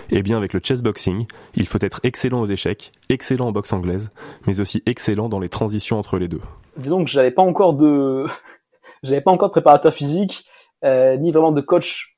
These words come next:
Speaker 2: en, en anglaise pure. Euh, j'étais pas encore suivi comme je le suis aujourd'hui. Voilà, aujourd'hui, j'ai quand même, j'ai quand même un cadre et je, je suis entouré vraiment de bonnes personnes, donc, euh, c'est plus simple. Mais c'est vrai qu'à l'époque, j'étais, j'étais un peu à l'arrache.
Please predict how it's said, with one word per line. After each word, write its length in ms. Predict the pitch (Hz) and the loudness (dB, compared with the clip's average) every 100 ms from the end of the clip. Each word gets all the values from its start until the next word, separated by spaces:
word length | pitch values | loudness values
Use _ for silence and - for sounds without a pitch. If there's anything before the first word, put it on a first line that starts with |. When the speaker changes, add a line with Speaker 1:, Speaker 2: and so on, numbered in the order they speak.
| _ | _
Speaker 2:
en, 60 | 131 | -2
en 360 | 131 131 139 | -2 -2 -2
anglaise 300 | 131 139 139 | -2 0 -2
pure. 380 | - 180 202 - _ _ - | -2 2 2 0 _ _ -2
Euh, 120 | 127 | 0
j'étais 220 | 113 - 127 | 0 -4 -2
pas 140 | 165 | 0
encore 320 | 160 175 160 | 2 4 4
suivi 340 | - 151 165 151 | 2 -4 -2 0
comme 160 | 139 | -2
je 60 | 131 | -2
le 60 | |
suis 120 | 131 143 | -2 -2
aujourd'hui. 420 | 127 131 175 185 _ _ _ _ - | 0 0 0 -2 _ _ _ _ 4
Voilà, 180 | 135 | 4
aujourd'hui, 200 | 123 127 | 4 -2
j'ai 80 | 135 | -2
quand 120 | 131 | -2
même, 100 | 127 | -2
j'ai 80 | 123 | 0
quand 80 | 131 | 0
même 140 | 127 | 0
un 20 | 127 | 6
cadre 300 | 151 143 127 | 6 6 2
et 160 | 123 | -2
je, 460 | 113 117 120 117 113 | -4 -8 -8 -8 -8
je 100 | - | -10
suis 220 | - - | -10 -8
entouré 200 | 135 143 | -6 -4
vraiment 180 | 131 143 | 0 2
de 60 | 139 | 0
bonnes 120 | 135 | 4
personnes, 340 | 135 151 147 | 4 6 4
donc, 220 | 127 120 | 2 -6
euh, 320 | 127 120 117 110 - | -4 -4 -6 -8 -10
c'est 180 | - | -8
plus 120 | 117 131 | -6 0
simple. 280 | 170 175 - _ _ _ - | 2 0 -8 _ _ _ -6
Mais 60 | |
c'est 100 | 123 | 0
vrai 60 | 151 | 6
qu'à 100 | 139 | 6
l'époque, 240 | 139 156 | 6 4
j'étais, 680 | - 135 131 127 123 123 120 | 2 -2 0 0 0 -2 -4
j'étais 160 | - | -6
un 60 | 127 | 0
peu 120 | 160 | 6
à 40 | 147 | 8
l'arrache. 400 | 135 214 - | 8 6 2